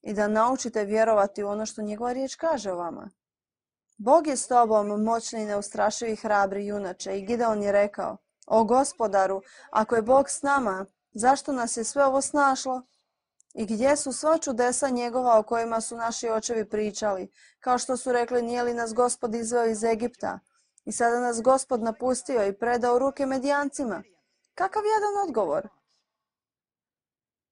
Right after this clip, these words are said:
Ja mislim da bi tako učinila jer mislim da je on u tom trenutku bio malo mlakonja.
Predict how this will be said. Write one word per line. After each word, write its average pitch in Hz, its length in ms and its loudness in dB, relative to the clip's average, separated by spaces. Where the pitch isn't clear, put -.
Ja 247 240 2
mislim 302 480 0
da 214 380 6
bi 220 80 -6
tako 254 340 4
učinila 269 400 0
jer 226 200 2
mislim 247 340 -4
da 220 60 2
je 220 60 4
on 233 140 -2
u 226 60 -6
tom 240 220 -2
trenutku 226 380 -6
bio 233 220 -2
malo 226 400 4
mlakonja. 208 640 0